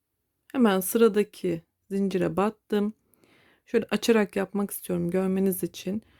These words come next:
Önce bir taneden çıkacağız. Bakın şöyle. Bir.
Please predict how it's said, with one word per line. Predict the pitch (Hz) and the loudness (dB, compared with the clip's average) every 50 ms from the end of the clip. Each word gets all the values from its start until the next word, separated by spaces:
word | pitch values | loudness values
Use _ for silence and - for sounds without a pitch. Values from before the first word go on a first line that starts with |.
| _ _ _ _ _ | _ _ _ _ _
Önce | 269 254 269 269 262 262 262 233 | 2 4 4 6 4 4 4 4
bir | 233 262 254 | 4 2 2
taneden | 233 - 233 208 208 202 202 185 196 196 202 202 | 2 -2 -2 0 2 2 2 2 0 0 0 -2
çıkacağız. | 190 - - - 170 - 170 165 180 180 - | -4 -6 -10 -12 -8 -4 -4 -4 -4 -4 -4
Bakın | 196 196 185 - - 185 | -6 -6 -4 -6 -6 -6
şöyle. | 180 - - - 190 185 180 175 170 175 208 214 - _ _ _ _ _ _ _ _ _ _ _ _ _ _ _ _ _ _ _ _ _ _ _ _ _ _ _ _ _ _ _ _ _ _ - | -6 -6 -6 -4 -2 -2 -2 -2 -2 -2 -2 -4 -8 _ _ _ _ _ _ _ _ _ _ _ _ _ _ _ _ _ _ _ _ _ _ _ _ _ _ _ _ _ _ _ _ _ _ 0
Bir. | 233 208 185 190 196 - - - _ _ | 2 2 2 2 -2 -6 -12 -20 _ _